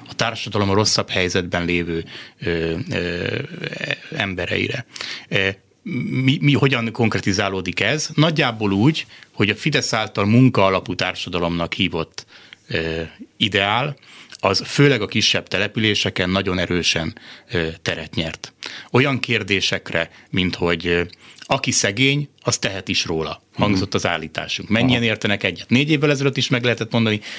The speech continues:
Speaker 1: most is meg lehetett mondani. Tizenhat százalékponttal kevesebben, ö, értettek egyet a, a, a, a baloldali véleménnyel e tekintetben, mint a, ö, mint, mint négy évvel ezelőtt. Mondok még egy hasonlót, ami
Speaker 2: Hát
Speaker 1: ugyanebben
Speaker 2: csak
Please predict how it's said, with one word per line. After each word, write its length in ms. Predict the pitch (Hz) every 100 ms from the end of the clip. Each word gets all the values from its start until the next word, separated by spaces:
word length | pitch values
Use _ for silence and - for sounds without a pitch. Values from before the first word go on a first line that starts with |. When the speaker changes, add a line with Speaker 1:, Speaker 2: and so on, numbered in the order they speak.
| -
Speaker 1:
most 180 | 127 -
is 120 | -
meg 140 | 95 85
lehetett 340 | 85 82 80
mondani. 360 | 80 78 73 - - - -
Tizenhat 600 | 175 143 117 - 117 -
százalékponttal 920 | - 107 101 95 92 - 92 87 87
kevesebben, 680 | - 90 - 85 85 85 82 - - -
ö, 280 | 92 90 90
értettek 540 | 113 107 - - 92 101
egyet 360 | 92 92 85
a, 160 | 85 85 - -
a, 80 | -
a, 280 | 85 82 85 127 - 85 85 95 87
a 40 | -
baloldali 460 | 107 127 120 120 107
véleménnyel 600 | 113 107 104 98 98 95
e 60 |
tekintetben, 720 | - - 98 92 95 90 92 - - -
mint 300 | 101 98 -
a, 280 | 110 90 - 113 -
ö, 320 | 98 92 90
mint, 260 | 98 104 - 101 101
mint 200 | 98 95
négy 200 | 101 92
évvel 280 | 87 92
ezelőtt. 420 | 85 87 85 - -
Mondok 240 | 120 113
még 180 | 120 127
egy 100 | 110
hasonlót, 480 | - 101 95 90 90
ami 80 | 98
Speaker 2:
Hát 100 | 107
Speaker 1:
ugyanebben 220 | 107 95
Speaker 2:
csak 40 | 98